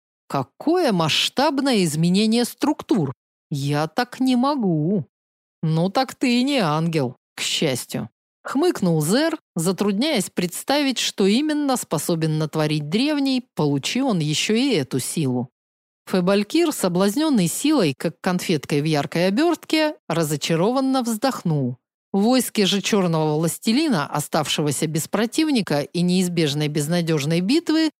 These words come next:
зазвучали восхищённые волны голосов, обсуждающих случившееся. Артес, невеста владыки Дейдриана, всего несколькими словами изменила цель удара неумолимого ангела.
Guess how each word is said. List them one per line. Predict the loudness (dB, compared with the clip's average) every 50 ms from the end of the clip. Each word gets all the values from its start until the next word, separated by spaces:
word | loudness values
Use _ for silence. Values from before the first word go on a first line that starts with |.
| _ _ _ _ -2
зазвучали | 0 2 2 2 2 2 0 0 0 0 0 2 2 4 4 4 4
восхищённые | 4 2 2 0 2 0 2 2 2 2 2 2 2 2 2 2 2 2
волны | 4 4 4 4 4 4 4 2
голосов, | 2 2 2 2 2 0 0 0 0 2 2 0 -2 -8 _ -8
обсуждающих | -8 -8 -8 -6 -4 -2 -2 -2 0 0 2 2 2 2 0 0 -2 -2 -2
случившееся. | -2 -2 -2 0 0 0 -2 0 0 2 0 2 2 0 0 -2 -4 -4 -4 -4 -8 _ _ _ _ _ _ _ _ 0
Артес, | 2 2 2 0 _ 0 0 2 2 0 -2 -6 -8 -8 -6
невеста | -4 0 2 2 2 2 0 -2 -2 -2 0
владыки | 2 2 2 2 0 -2 -2 -2 -4
Дейдриана, | -2 0 2 2 2 2 2 2 0 0 0 0 0 -2 -4 -4 -8 _ _ _ -12
всего | -8 -4 0 2 2 4 4
несколькими | 4 2 2 0 0 -2 -2 -2 -2 -2 0 0 0 0 0
словами | -2 0 0 0 0 2 2 0 0 0 0 0 0 0 -2 _ _ -8
изменила | -4 -4 -2 0 2 2 4 4 4 4 4 4 2 2
цель | 0 -2 -4 0 2 2 2 2 0 -2
удара | -2 -2 0 0 0 2 2 2 2 0
неумолимого | 2 2 0 0 2 2 2 2 2 2 2 2 2 0 0 0 0
ангела. | 0 2 2 2 2 2 0 0 0 0 -2 -4